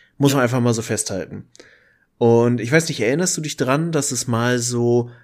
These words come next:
Speaker 1: Boxen gab, wo so Cracker mit kleinen Käsescheiben und Wurstscheiben drin waren, wo du dann so
Speaker 2: Lunchables.
Speaker 1: Genau, genau die
Speaker 2: Ja.
Speaker 1: Dinger. Und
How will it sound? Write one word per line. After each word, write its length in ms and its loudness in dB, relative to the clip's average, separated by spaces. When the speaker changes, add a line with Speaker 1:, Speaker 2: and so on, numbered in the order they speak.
Speaker 1:
Boxen 640 0
gab, 540 0
wo 380 4
so 300 2
Cracker 680 2
mit 260 -2
kleinen 400 0
Käsescheiben 1600 0
und 180 0
Wurstscheiben 680 2
drin 260 0
waren, 380 0
wo 120 4
du 120 4
dann 220 4
so 100 4
Speaker 2:
Lunchables. 920 -2
Speaker 1:
Genau, 600 0
genau 300 4
die 100 -2
Speaker 2:
Ja. 60 0
Speaker 1:
Dinger. 460 2
Und 420 2